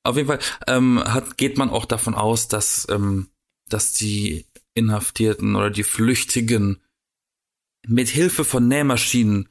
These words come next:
diese, diese Regenmäntel zu ihrem Gummiboot und zu ihren, äh, Schwimmwesten verarbeitet haben, die in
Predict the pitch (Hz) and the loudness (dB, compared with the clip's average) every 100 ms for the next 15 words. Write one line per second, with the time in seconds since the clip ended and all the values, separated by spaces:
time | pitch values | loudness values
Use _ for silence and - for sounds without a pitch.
0 | _ 117 110 117 113 110 110 120 107 110 | _ -2 2 2 2 0 -4 -2 0 2
1 | 110 113 117 117 113 120 117 - - 120 | 2 2 4 4 2 0 0 -2 0 2
2 | 117 117 113 123 127 113 117 123 107 113 | 4 4 4 4 4 2 2 2 2 0
3 | - 113 113 107 101 - 107 101 - 117 | 0 0 2 2 0 -2 -2 -2 0 2
4 | 123 107 107 - 110 101 110 110 113 110 | 2 4 2 0 0 -2 -2 -2 0 0
5 | 107 101 107 110 110 107 110 98 113 110 | -2 -2 0 2 2 2 0 2 2 2